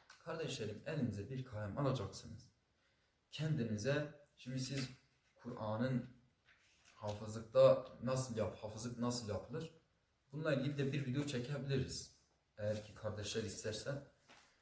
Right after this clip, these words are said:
Kardeşlerim eline alacak, belli bir düzen olacak. Gelecek için kendisine bir plan hazırlayacak.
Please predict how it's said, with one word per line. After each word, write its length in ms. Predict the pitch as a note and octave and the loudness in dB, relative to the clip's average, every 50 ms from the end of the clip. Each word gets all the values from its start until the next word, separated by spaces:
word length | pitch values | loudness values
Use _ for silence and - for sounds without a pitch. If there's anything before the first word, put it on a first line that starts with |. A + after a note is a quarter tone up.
| _ - - - _ _ _ _ _ - - - | _ -20 -20 -20 _ _ _ _ _ -20 -18 -2
Kardeşlerim 580 | - F3+ F#3 D#3+ C3+ B2 - - G2 G2 G2 - - - - | 2 4 6 6 6 4 4 2 0 0 -2 -4 -8 -6 -2
eline 260 | C#3+ D#3 D#3 C3 B2+ | 0 2 4 4 4
alacak, 640 | A#2+ B2+ D3+ D#3+ C#3+ A2+ G#2 A2 C3+ - - - - - _ _ _ _ _ _ _ _ _ _ _ _ _ | 2 2 2 4 4 4 4 2 0 -2 -4 -8 -14 -20 _ _ _ _ _ _ _ _ _ _ _ _ _
belli 460 | - G#2 D3 E3+ E3 C3+ A#2 A2 A2+ | -4 -2 0 2 2 2 0 0 0
bir 440 | C3+ D3+ D#3 D#3 - - - - _ _ _ - | -2 -2 -2 -4 -4 -8 -14 -20 _ _ _ -14
düzen 240 | A2 G#2+ A2+ A2+ G2 | -8 -4 -2 -2 0
olacak. 340 | E2 D#2+ E2 D#2+ D#2+ - - | -2 -2 -4 -6 -8 -4 0
Gelecek 540 | C#3+ D3 C#3+ B2+ A#2+ A#2+ C3+ C#3 C3+ - | 4 6 6 6 6 6 4 4 4 2
için 440 | - - - - D3+ D3+ D3+ - - - _ _ _ _ _ _ | -4 -8 -6 -4 -4 -4 -4 -6 -10 -18 _ _ _ _ _ _
kendisine 520 | - A#2+ A2+ G#2 G#2 - - C3 C3+ C3+ | -8 -6 -4 -4 -4 -4 0 0 2 2
bir 180 | C3 B2 B2 A#2+ | 2 0 -2 -4
plan 340 | A2+ A2 G#2+ G2 E2+ - - - - _ | -2 -2 -2 -2 -4 -6 -10 -14 -18 _
hazırlayacak. 480 | - - F2+ F2 F2 F2 F2 - - | -10 -10 -8 -8 -6 -6 -6 -6 -8